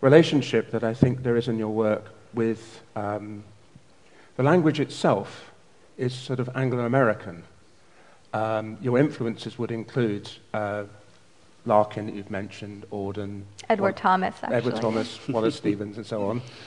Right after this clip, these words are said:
Speaker 1: So it's, it's, it's a kind of roll call of Anglo-American models, a bit like Auden in a way, with hi-, the way he straddled the transatlantic. But the imagination seems to be more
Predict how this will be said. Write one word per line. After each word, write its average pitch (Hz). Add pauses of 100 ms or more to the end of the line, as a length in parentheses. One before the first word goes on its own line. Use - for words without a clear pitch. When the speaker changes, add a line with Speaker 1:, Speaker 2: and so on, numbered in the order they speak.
(140)
Speaker 1:
So 139
it's, -
it's, -
it's 147
a -
kind 156
of 123
roll 160
call 117
of 120
Anglo-American 117 (680)
models, 127
a -
bit -
like 127
Auden 117
in 92
a 92
way, 95
with 107
hi-, 123
the 110
way 113
he 107
straddled 107
the 107
transatlantic. 104 (440)
But 131
the 139
imagination 156 (140)
seems 127
to -
be 135
more 135